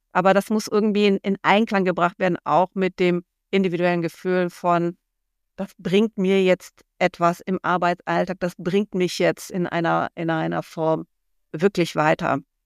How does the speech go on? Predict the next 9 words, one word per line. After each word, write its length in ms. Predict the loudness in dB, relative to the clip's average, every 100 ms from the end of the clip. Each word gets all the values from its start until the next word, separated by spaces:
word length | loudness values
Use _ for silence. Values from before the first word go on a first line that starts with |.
| _
Und 220 | -4 0
dann 400 | 4 4 4 0 -4 _ _ _
zu 160 | -2 -2
gucken, 640 | 2 -2 0 2 2 0 -6 _ _ _ -4
sowohl 340 | 0 6 6
bei 140 | 6
der 220 | 4 4 6
Auswahl 720 | 6 4 2 4 6 4 2
von, 580 | -2 -2 0 0 -2